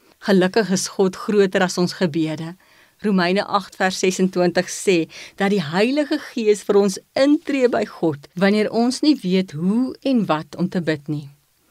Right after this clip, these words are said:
Kinders van God kan in donker tye by hom skuil. Psalm vierendertig sê,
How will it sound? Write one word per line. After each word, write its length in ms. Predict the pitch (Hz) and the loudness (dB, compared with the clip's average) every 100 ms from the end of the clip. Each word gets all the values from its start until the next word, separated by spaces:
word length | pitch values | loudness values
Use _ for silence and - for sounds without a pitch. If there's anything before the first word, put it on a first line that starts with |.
| _ _ | _ _
Kinders 360 | 240 240 247 - | 0 2 0 -2
van 240 | - 247 | -2 -2
God 440 | - - 151 143 | -4 -2 -2 -4
kan 180 | - 185 | -2 2
in 200 | 180 175 | 4 2
donker 440 | 156 170 196 220 - - | 2 2 2 -2 -6 -4
tye 340 | 170 160 156 | -2 -2 -4
by 180 | 156 156 | -4 -4
hom 240 | 151 160 | -4 -4
skuil. 560 | 143 - 165 147 151 160 _ _ _ _ _ _ _ _ | -4 -4 -4 -4 -6 -12 _ _ _ _ _ _ _ _
Psalm 380 | 196 220 214 226 | -2 0 0 0
vierendertig 800 | 226 226 233 185 170 170 202 | 0 2 4 2 -2 -4 -6
sê, 460 | 196 - 165 151 143 | -8 -6 -6 -6 -12